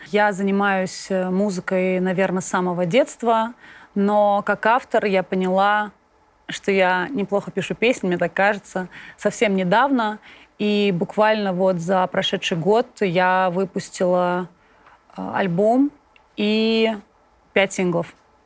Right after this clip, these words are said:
Э, я родилась в маленьком северном городе, в провинциальном. И, наверно, лет в десять мои друзья,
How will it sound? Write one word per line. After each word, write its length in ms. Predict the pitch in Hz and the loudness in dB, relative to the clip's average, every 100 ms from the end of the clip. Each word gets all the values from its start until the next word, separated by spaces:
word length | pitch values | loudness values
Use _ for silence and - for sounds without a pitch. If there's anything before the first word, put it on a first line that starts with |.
| _ - | _ -16
Э, 240 | 190 196 202 | -10 -10 -4
я 200 | 196 240 | 0 2
родилась 400 | 240 220 214 214 | 2 2 2 0
в 60 | 208 | 0
маленьком 420 | 214 208 - 190 | 0 -2 -2 -4
северном 500 | - 208 185 175 180 | 0 0 2 0 0
городе, 360 | 190 247 240 226 | 2 2 2 0
в 60 | |
провинциальном. 920 | - 208 208 - 202 196 190 180 185 185 _ _ - - - - _ _ - | 0 -2 -2 -2 0 0 0 -4 -6 -10 _ _ -20 -20 -20 -20 _ _ -6
И, 460 | 214 214 220 214 208 180 _ _ _ _ - _ | -2 0 2 2 0 -6 _ _ _ _ -20 _
наверно, 540 | - 208 190 226 208 202 | -4 -2 2 2 2 0
лет 520 | 202 208 190 - - _ _ _ - - | 2 2 0 -4 -20 _ _ _ -20 -16
в 200 | 196 165 | -8 -6
десять 520 | 151 240 277 214 - 220 _ _ - | 0 0 0 -4 -6 -14 _ _ -12
мои 600 | 262 - 196 202 202 190 | -8 -4 -2 0 0 0
друзья, 600 | 185 202 190 202 240 | 0 0 2 2 2